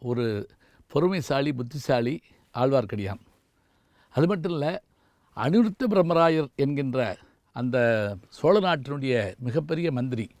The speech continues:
அந்த மந்திரியினுடைய பணியாள், அவரும் ஒரு வகையில ஒற்றர் தான். ஆனால், எதெல்லாம் கஷ்டப்பட்டு வந்தியத்தேவன் கண்டுபிடிக்கிறானோ, அதை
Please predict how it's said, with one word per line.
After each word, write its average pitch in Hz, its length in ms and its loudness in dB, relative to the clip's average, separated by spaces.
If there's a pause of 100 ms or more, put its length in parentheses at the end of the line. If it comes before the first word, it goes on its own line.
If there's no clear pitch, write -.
(440)
அந்த 123 260 0
மந்திரியினுடைய 170 720 0 (300)
பணியாள், 123 380 0 (560)
அவரும் 185 340 4
ஒரு 175 220 0
வகையில 151 260 0
ஒற்றர் 127 340 -2
தான். 95 160 -8 (840)
ஆனால், 131 480 4 (720)
எதெல்லாம் 180 640 6
கஷ்டப்பட்டு 175 720 2
வந்தியத்தேவன் 160 480 2
கண்டுபிடிக்கிறானோ, 131 800 0 (500)
அதை 131 240 -2